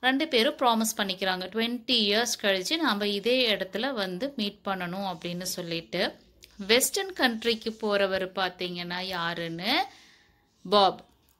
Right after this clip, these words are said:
ஜிம்மி வேல்ஸை பாப் கூப்பிடுறாரு. ஆனா ஜிம்மி வேல்ஸ், "நான் வரல, நீ போயிட்டு வா, எதுவா இருந்தாலும் நான் இந்த கண்ட்ரில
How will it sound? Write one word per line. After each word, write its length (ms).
ஜிம்மி 400
வேல்ஸை 360
பாப் 420
கூப்பிடுறாரு. 680
ஆனா 240
ஜிம்மி 400
வேல்ஸ், 480
"நான் 240
வரல, 540
நீ 180
போயிட்டு 360
வா, 120
எதுவா 400
இருந்தாலும் 480
நான் 140
இந்த 300
கண்ட்ரில 400